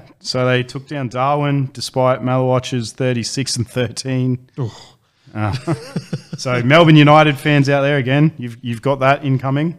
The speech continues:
Speaker 2: Mm-hmm, mm-hmm.
Speaker 1: Uh, <laughs> so look out for that. Um, but Mackay, they just keep winning.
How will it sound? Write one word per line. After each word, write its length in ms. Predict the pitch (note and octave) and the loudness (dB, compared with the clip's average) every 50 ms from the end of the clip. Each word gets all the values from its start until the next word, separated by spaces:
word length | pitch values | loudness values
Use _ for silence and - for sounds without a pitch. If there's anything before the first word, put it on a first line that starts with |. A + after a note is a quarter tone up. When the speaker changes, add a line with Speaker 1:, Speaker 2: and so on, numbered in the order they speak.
| _ _ | _ _
Speaker 2:
Mm-hmm, 600 | C3 B2 A#2+ A#2+ C#3 D3 E3 E3 - _ _ - A2+ | -6 -4 -2 0 0 -2 -2 -4 -8 _ _ -10 -6
mm-hmm. 40 | A2 | -4
Speaker 1:
Uh, 260 | A#2 C3+ A2+ A2+ A#2 A#2+ | -2 -2 -2 -2 -4 -6
<laughs> 0 | |
so 220 | - - - E3+ | -6 -4 -4 -4
look 180 | D3 - - - | -4 -4 -2 -2
out 160 | C#3+ C3+ C3 | -2 -2 -2
for 80 | C#3+ | -4
that. 380 | C3+ B2 C3+ D#3 D#3+ - - - _ _ _ _ - | -4 -2 -2 -2 -4 -6 -10 -20 _ _ _ _ -8
Um, 180 | G2+ G#2+ A2+ | -4 -2 0
but 140 | A2+ A#2+ - | 0 -2 -2
Mackay, 340 | - A2 - C#3 D#3 G#3 A3+ | -4 -2 2 2 2 2 2
they 180 | E3 C#3 D3+ F3+ | -2 -4 -4 -6
just 160 | F3 E3 - | -6 -8 -8
keep 160 | - F#3 A#3 A#3+ | -8 -8 -6 -6
winning. 320 | G#3+ G3+ G3+ A#3 C4 - | -6 -4 -2 -2 -4 -6